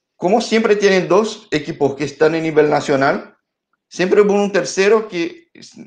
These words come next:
que no necesita ser el campeón del torneo estadual, pero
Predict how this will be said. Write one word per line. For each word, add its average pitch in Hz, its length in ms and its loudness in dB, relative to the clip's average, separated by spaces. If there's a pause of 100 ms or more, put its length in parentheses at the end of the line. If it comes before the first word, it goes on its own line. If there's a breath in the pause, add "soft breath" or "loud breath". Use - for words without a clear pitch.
(220)
que 156 80 -8
no 170 100 -2
necesita 202 400 -2
ser 180 160 0
el 175 100 -2
campeón 156 440 0
del 156 160 -2
torneo 143 280 -2
estadual, 135 480 0
pero 131 300 -2